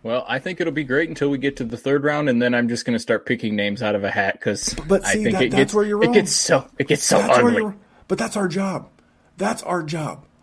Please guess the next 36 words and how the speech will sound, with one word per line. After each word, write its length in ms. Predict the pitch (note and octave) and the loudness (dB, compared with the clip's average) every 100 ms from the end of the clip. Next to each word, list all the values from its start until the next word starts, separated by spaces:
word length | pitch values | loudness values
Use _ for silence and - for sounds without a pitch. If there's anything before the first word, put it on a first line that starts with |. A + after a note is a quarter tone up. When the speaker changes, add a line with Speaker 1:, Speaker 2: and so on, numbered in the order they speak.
| _ | _
Speaker 2:
Our 180 | C3 F3+ | -6 2
Speaker 1:
Listen, 260 | G3 D3 | 6 6
Speaker 2:
job 80 | D3+ | 6
Speaker 1:
it, 120 | D3 E3 | 4 4
it's 180 | F3 D#3+ | 6 8
also 300 | G#3 E3 F3 | 8 8 6
Speaker 2:
is 60 | |
Speaker 1:
my 200 | C3+ C3 | 6 4
job 260 | C3 B2+ A#2+ | 4 4 2
to 80 | A#2+ | 4
tell 200 | C3+ A#2+ | 6 6
the 60 | |
people 280 | A2+ A#2 A#2+ | 2 -2 -2
that 140 | A2+ A2+ | 0 0
it's 120 | A#2+ | -2
a 60 | |
barren 380 | A#2 A#2+ B2 A2 | 0 4 4 2
wasteland 480 | A2 G#2+ - G#2 G2+ | 0 -2 -4 -4 -6
of 100 | - | -8
talent. 480 | - F3+ E3 D3 - - _ _ | -6 -6 -6 -16 -20 -20 _ _
Speaker 2:
You, 100 | F#3 | -6
you 160 | F#3 G3+ | -4 0
know, 160 | G3+ F#3+ | 2 2
we 120 | G#3+ | 0
do 200 | G3+ F3 | 0 2
a 20 | |
lot 260 | C#3+ D3+ D3 | 2 0 -2
of 160 | B2 | 0
movie 420 | B2 B2+ B2+ A#2+ | 2 4 4 2
references 640 | G#2 G#2+ G#2+ A2+ G2+ G2+ - | 2 0 0 -6 -6 -8 -6
here 300 | G#2+ G2+ G2 | -4 -2 -2
on 140 | G2+ | -2
the 60 | G2 | -4
Dynasty 400 | F#2+ F#2 - F2+ | -4 -6 -8 -10
Warzone, 360 | E2 G2 F#2+ | -8 -8 -8
right? 300 | G2+ A2 B2 | -4 -4 -4